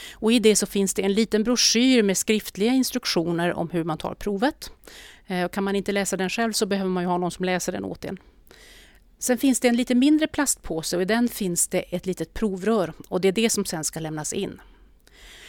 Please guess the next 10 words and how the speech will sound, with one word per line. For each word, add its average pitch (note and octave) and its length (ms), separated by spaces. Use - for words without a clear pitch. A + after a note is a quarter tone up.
Eh, F3+ 240
det A3+ 100
finns C#4 380
också G#3 560
en F#3 540
liten, F#3 500
eh, F3 220
ampull G#3+ 440
med A3+ 140
vätska. G3 480